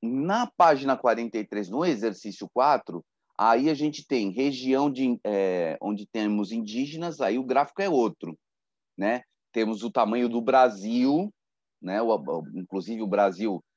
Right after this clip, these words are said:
na pizza da página quarenta e três, é representado pela parte azul, que é a maior de todas, né?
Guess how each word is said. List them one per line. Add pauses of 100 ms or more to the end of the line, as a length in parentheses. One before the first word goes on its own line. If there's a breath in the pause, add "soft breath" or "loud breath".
(140)
na
pizza
da
página
quarenta
e
três,
é
representado
pela
parte
azul, (440)
que
é
a
maior
de
todas,
né?